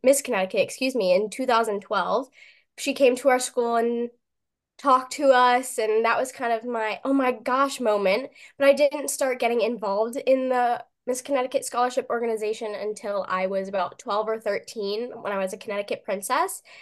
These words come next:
And then I didn't start competing until twenty twenty-two. That was my first year competing. And then this year obviously was my second year competing, and I won the title of Miss Connecticut's Teen, and then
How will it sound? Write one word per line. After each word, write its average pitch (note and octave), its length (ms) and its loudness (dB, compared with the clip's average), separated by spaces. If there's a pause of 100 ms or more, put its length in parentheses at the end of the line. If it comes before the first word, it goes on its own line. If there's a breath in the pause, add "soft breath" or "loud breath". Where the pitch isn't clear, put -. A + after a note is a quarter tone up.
(160 soft breath)
And A#3+ 180 -4
then A3 440 -2 (100)
I A3+ 140 -2
didn't G#3+ 220 -6
start G#3 260 -6
competing A#3+ 680 -4
until A3 380 -6
twenty A3 280 -4
twenty-two. B3 580 -2
That G3+ 80 -4
was A3+ 100 -4
my A3 100 -2
first G#3 220 -4
year G#3+ 80 -6
competing. G#3 540 -4 (300 soft breath)
And A#3 120 -4
then G3+ 140 0
this G3+ 180 -4
year F#3+ 80 -2
obviously G3+ 400 -4
was G3+ 140 -6
my G3 140 -8
second C4+ 340 -4
year A#3+ 100 -2
competing, A3+ 540 -6
and G#3 100 -6
I A3 220 -2 (260 soft breath)
won C4 140 2
the C4+ 80 6
title B3+ 340 0
of C4 80 -2
Miss C4 220 -2
Connecticut's C#4+ 640 -2
Teen, D4+ 400 -4
and B3+ 100 -4
then B3+ 280 -2